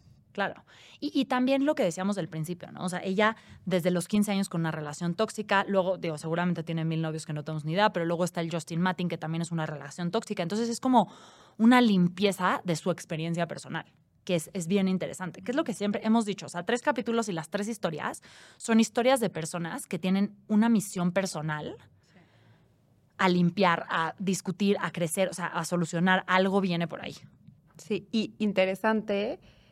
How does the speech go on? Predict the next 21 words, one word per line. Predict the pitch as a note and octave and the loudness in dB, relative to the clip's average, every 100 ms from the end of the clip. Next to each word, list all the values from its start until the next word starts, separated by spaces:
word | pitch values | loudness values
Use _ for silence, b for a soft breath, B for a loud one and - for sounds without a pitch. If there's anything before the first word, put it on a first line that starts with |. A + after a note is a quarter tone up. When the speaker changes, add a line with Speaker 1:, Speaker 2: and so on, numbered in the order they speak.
| b | b
Speaker 2:
que | F#3+ | 2
ahorita | G3 G#3+ | 4 4
nos | G#3+ F3 | 2 2
cuentas | F#3 F3+ F#3 F3+ - _ _ - | 0 0 -2 -4 -14 _ _ -2
dónde | F#3 F#3 | 0 0
está | E3+ F#3 | 0 2
Bumble | F3 E3+ E3+ | 2 2 2
hoy | F3 F3+ F#3+ | 4 2 4
y | |
Speaker 1:
Ujú. | F3+ | 4
Speaker 2:
dónde | F3+ F3+ | 4 2
está | F3 F#3 | 2 2
ella | E3+ F3 E3+ F3+ | 4 4 4 6
hoy, | F3 F#3 C#4 b b b b _ | 6 6 0 b b b b _
pero | - F#3 F3 D#3+ - | 2 6 6 4 -2
si | - F#3+ | -4 -4
te | - D3 | -2 -2
fijas, | G3+ F#3+ F#3 F#3 C#4+ - _ _ _ - | -2 -2 0 0 -2 -14 _ _ _ -12
o | F#3 | -10
sea, | - E3 - _ _ _ _ _ _ _ | -4 -4 -4 _ _ _ _ _ _ _
sí | - - F#4+ | -20 -6 2